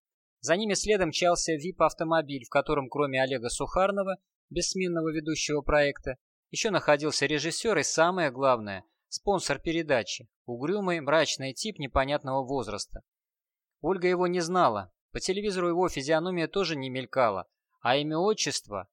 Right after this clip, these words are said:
Олег Михайлович – Все участники шоу произносили с трепетом и вполголоса. В микроавтобусе смиренно спал всю дорогу Коля, тот самый пухлый менеджер проекта,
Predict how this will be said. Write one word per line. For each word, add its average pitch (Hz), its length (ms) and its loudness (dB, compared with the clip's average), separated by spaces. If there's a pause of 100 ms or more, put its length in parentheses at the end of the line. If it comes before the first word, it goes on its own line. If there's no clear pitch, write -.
(100)
Олег 123 320 -2
Михайлович – 107 680 -2 (240)
Все - 180 -4
участники 156 560 0
шоу 123 320 -2
произносили 123 640 -4
с - 120 -4
трепетом 123 520 -4
и - 20 -6
вполголоса. 110 840 -4 (1080)
В - 100 -6
микроавтобусе 190 720 2
смиренно 170 440 0
спал 170 320 4
всю 156 240 -2
дорогу 160 400 4
Коля, 127 440 -2 (320)
тот 139 160 -2
самый 139 340 4
пухлый 135 420 -2
менеджер 117 460 -4
проекта, 165 560 2